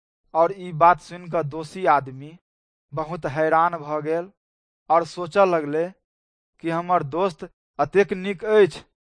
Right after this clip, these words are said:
पर बाद में ओहो मानि गेल और प्रधान मुकदमा के ओतहि बंद कऽ देलकै। की ई बात जनैत छी भाय बहिन,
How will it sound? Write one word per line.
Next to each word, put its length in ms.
पर 180
बाद 280
में 120
ओहो 320
मानि 320
गेल 320
और 180
प्रधान 560
मुकदमा 540
के 240
ओतहि 400
बंद 280
कऽ 160
देलकै। 480
की 100
ई 180
बात 400
जनैत 420
छी 340
भाय 260
बहिन, 420